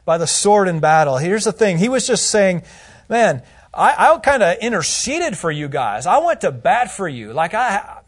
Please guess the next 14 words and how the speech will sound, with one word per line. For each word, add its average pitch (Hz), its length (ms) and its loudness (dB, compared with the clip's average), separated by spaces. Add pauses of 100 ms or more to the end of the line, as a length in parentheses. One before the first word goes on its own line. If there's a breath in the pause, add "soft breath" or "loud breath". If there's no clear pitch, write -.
I 196 200 0
didn't 247 200 -6
wanna 180 200 -2
see 208 180 -6
this 175 200 -6
happen, 190 520 0 (1300 soft breath)
but 208 120 0
yet 226 260 2
you 190 80 0
all 220 220 2
turned 226 320 -4
away 202 200 -2
from 143 220 -8
me 107 240 -12